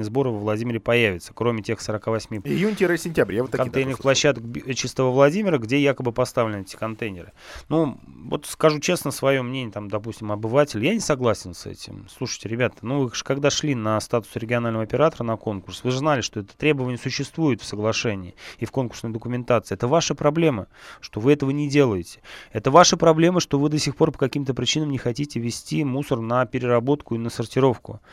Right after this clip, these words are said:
Speaker 1: То есть мы, как потребители, вот, м, на самом деле нас ваша проблема меньше всего интересует.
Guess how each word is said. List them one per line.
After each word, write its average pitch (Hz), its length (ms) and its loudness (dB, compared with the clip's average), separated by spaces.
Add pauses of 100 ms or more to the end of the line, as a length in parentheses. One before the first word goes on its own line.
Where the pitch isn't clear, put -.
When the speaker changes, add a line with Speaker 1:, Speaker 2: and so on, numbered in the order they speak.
(260)
Speaker 1:
То - 60 -4
есть - 180 -4
мы, 156 280 2
как - 340 0
потребители, 147 540 -2 (140)
вот, 113 200 -6 (240)
м, 113 300 -8
на 131 80 4
самом 143 380 0
деле 139 160 2
нас 135 180 0
ваша 143 220 2
проблема 160 360 0
меньше 143 440 0
всего 107 280 -4
интересует. 107 600 -4